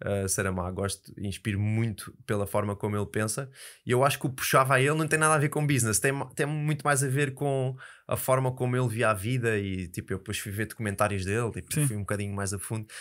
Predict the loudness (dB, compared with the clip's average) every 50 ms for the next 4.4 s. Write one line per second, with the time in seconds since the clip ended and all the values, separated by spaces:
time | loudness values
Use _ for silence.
0 | -10 -2 0 0 0 0 -2 -4 -2 0 2 4 4 4 4 2 2 2 2 2
1 | 2 2 4 4 4 4 4 2 2 4 6 6 4 4 2 _ -4 0 2 2
2 | 4 4 2 2 0 0 0 0 0 2 2 2 2 2 2 0 0 0 2 2
3 | 4 2 2 0 0 -2 0 2 2 2 2 2 2 2 2 2 0 0 0 0
4 | 0 -2 -4 -6 -8 -10 -8